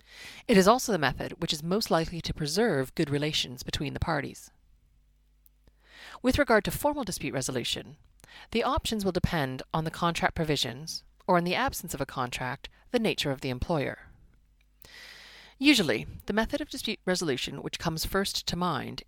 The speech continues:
is a court claim. A formal, public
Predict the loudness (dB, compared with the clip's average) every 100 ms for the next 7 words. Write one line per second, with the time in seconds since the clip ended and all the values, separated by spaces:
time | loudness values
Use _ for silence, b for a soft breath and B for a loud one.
0 | -2 0 2 0 0 -2 -4 -6 -10 -20
1 | -20 -20 -20 -20 _ _ _ _ -20 B
2 | B B B B -2 0 2 2 2 -4
3 | -8 -18 _ _ 0 2 4 2 -2 -6